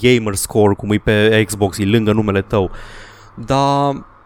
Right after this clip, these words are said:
probabil că o să fac un crackdown și pe achievements la un moment dat, să nu te lase s-,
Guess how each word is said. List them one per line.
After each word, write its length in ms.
probabil 300
că 60
o 20
să 80
fac 140
un 100
crackdown 360
și 120
pe 80
achievements 500
la 100
un 80
moment 180
dat, 180
să 220
nu 140
te 140
lase 340
s-, 180